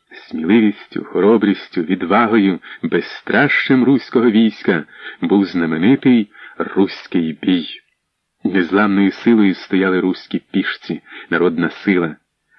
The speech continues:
«Їх не переломиш», з острахом признавалися вороги. «Хай спробує хтось зламати цю народну силу, на вістрі меча випоєну,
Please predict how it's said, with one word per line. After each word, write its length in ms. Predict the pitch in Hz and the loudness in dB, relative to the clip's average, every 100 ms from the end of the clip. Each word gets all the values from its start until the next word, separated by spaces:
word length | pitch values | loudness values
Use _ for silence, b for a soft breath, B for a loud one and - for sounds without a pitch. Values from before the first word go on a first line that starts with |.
| b b b | b b b
«Їх 560 | 78 76 98 139 - - | -6 0 4 4 2 0
не 180 | 101 123 | 0 0
переломиш», 1160 | 113 120 131 104 113 113 110 104 87 - - _ _ - | 2 4 4 4 4 4 4 2 0 -6 -12 _ _ -6
з 220 | 95 80 | -6 0
острахом 560 | 101 104 - - 107 95 | 2 2 0 -6 -2 -2
признавалися 840 | - 90 87 90 95 95 90 95 | 0 -2 0 0 0 0 0 0
вороги. 520 | 87 90 87 95 85 - _ _ _ _ _ _ - | 0 0 2 0 -2 -8 _ _ _ _ _ _ -12
«Хай 540 | - - 90 113 110 | -8 -2 2 2 2
спробує 840 | - - - - 120 123 117 117 | -2 -12 -6 2 4 4 4 4
хтось 340 | 110 - 104 92 | 2 0 2 2
зламати 800 | 82 90 101 107 117 117 - 104 | -2 0 2 4 4 2 2 -2
цю 240 | - 107 | 0 0
народну 580 | 101 92 104 95 98 98 | 2 2 2 2 0 -2
силу, 680 | - - 110 113 104 92 73 _ _ _ _ 85 | -4 0 4 4 4 2 -4 _ _ _ _ -4
на 200 | 82 85 | 0 2
вістрі 500 | 104 - - 98 90 | 2 0 -2 0 0
меча 560 | 82 - - 113 123 | 0 -4 -4 0 2
випоєну, 800 | 107 113 113 107 101 98 95 82 | 2 2 2 2 2 2 0 -2